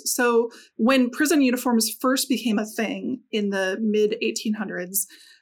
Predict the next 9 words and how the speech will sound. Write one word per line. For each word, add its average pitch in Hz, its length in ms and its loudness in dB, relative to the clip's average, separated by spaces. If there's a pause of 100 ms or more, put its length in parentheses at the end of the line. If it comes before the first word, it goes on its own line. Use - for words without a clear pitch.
um, 202 460 -2 (340)
I 254 60 2
mean, 277 180 4
it 262 120 0
started 359 380 2
as, 226 500 0
okay, 220 460 0
you 247 60 0
know, 226 260 0